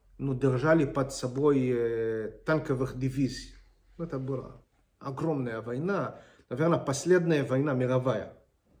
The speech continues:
ну, в масштаб мира, где, э, применили танки в таком объёме. То есть после Вторая мировая последняя танковая война в таком объёме была в Израиль, в Египет. Израиль и Египет.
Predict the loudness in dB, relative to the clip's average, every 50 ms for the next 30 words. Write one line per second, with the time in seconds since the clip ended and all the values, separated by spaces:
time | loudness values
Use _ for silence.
0 | _ -6 -4 -4 -4 -6 -14 -16 -8 -4 -2 -2 0 0 0 0 0 0 0 2
1 | 4 4 4 2 0 -4 -6 -12 -20 -20 _ -20 -20 -20 -20 -20 _ _ -14 -10
2 | -8 -2 4 6 8 10 10 10 8 8 6 4 0 -4 -6 -6 -2 0 0 2
3 | 2 2 2 2 2 2 0 0 0 0 -2 -2 -4 -6 -14 -18 -18 -20 -12 -6
4 | -2 -2 0 -2 -2 -4 -8 -12 -12 -14 -16 -20 -20 _ _ _ _ _ _ _
5 | _ _ _ -20 -20 -20 -18 -14 -6 0 4 4 4 4 2 -2 -2 -2 0 0
6 | 0 2 2 2 2 4 4 4 4 4 2 0 -2 -4 -8 -18 -20 _ _ _
7 | _ _ _ _ _ _ _ _ _ _ _ _ _ _ -2 -2 0 2 8 12
8 | 12 12 12 10 6 2 2 2 0 -2 -4 -8 -12 -16 -20 _ _ _ _ _
9 | 4 6 6 6 6 4 2 0 0 -2 -4 -4 -4 -4 0 0 0 2 2 0
10 | 0 -2 -2 -4 -8 -14 -12 -6 -4 -2 0 0 0 0 2 2 2 4 4 2
11 | 0 0 0 -2 -2 -2 0 2 4 6 6 4 4 4 2 2 2 2 0 0
12 | 0 0 0 0 -2 -2 -2 -6 -10 -12 -14 -20 -20 -20 _ _ _ _ _ _
13 | _ _ _ _ _ _ _ _ -10 -4 0 2 4 4 4 2 2 -2 -6 -14
14 | -16 -20 -20